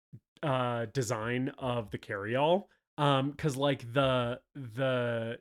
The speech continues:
top of it has these huge, there's, like, four huge balloons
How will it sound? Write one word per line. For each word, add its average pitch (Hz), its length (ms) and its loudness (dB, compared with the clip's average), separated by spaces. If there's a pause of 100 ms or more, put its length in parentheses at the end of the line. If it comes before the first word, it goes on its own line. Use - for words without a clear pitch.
(120)
top 175 360 -2
of 131 160 4
it 107 320 -4 (260)
has 151 240 0
these 143 240 -2
huge, 156 680 0
there's, 151 200 0
like, 160 160 0 (160)
four 165 600 4
huge 151 520 -2
balloons 131 760 0